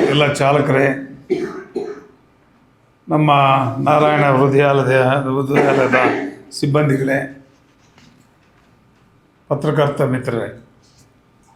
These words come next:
ನಮ್ಮ ಸುರೇಶ್ ಕುಮಾರ್ ಅವರು ನನ್ನ ಕಾಲೇಜಿನ ಸಹಪಾಠಿ.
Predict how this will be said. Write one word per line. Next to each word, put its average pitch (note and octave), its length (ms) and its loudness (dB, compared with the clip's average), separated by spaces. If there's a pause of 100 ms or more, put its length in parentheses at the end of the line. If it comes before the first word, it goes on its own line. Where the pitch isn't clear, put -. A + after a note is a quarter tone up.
(1200)
ನಮ್ಮ D3 200 2
ಸುರೇಶ್ E3+ 480 4
ಕುಮಾರ್ D#3+ 260 4
ಅವರು D3+ 340 4 (1600)
ನನ್ನ C#3+ 180 2 (2250)
ಕಾಲೇಜಿನ D3 480 4
ಸಹಪಾಠಿ. C#3+ 580 0